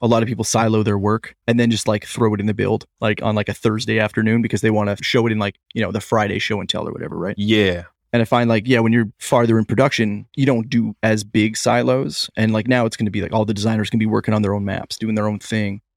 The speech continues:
Speaker 1: They might not be submitting to the branch. So I gotta, you know, make sure that it doesn't break.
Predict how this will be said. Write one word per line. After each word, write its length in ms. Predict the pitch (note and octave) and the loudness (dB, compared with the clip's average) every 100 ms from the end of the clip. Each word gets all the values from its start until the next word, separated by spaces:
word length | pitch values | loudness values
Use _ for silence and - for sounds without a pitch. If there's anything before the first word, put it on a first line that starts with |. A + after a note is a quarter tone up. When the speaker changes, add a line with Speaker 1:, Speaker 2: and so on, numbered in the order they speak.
| - | 0
Speaker 1:
They 120 | A#2 | 2
might 180 | A#2 A2+ | 4 2
not 160 | A2+ | 0
be 60 | A2+ | -4
submitting 340 | - A2+ - | -2 -2 -2
to 80 | - | -4
the 60 | G#2+ | -6
branch. 460 | G2 A2 G2+ F2 - | 0 0 0 -2 -2
So 220 | G#2+ - _ _ | -2 -4 _ _
I 80 | G#2+ | -2
gotta, 340 | A2 A2 G#2 A2 _ - | 0 0 -2 -6 _ -4
you 80 | |
know, 160 | G2+ G2+ | -2 0
make 180 | G#2 G#2+ | 0 0
sure 160 | A#2 | 0
that 160 | G#2 - | -2 -2
it 80 | G2+ | -4
doesn't 220 | A2 G#2+ | -2 0
break. 280 | A#2+ A2+ | 0 -2